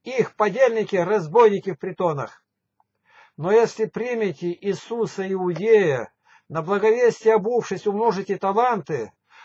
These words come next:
анафеме готовы предать свои идеи, на милосердие подвигнуться, служить бесплатно. Я это выстрадал, стократно пережил,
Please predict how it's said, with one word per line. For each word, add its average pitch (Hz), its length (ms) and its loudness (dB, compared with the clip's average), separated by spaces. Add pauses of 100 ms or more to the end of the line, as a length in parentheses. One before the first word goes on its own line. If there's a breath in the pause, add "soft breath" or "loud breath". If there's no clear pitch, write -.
анафеме 226 640 2
готовы 233 420 4
предать 226 380 0
свои 220 380 0
идеи, 180 500 2 (440)
на 170 120 -6
милосердие 226 720 2
подвигнуться, 220 1000 -2
служить 202 480 -4
бесплатно. 175 840 -4 (960 soft breath)
Я 175 220 0
это 180 180 -2
выстрадал, 160 600 -2
стократно 175 720 -6
пережил, 147 600 -6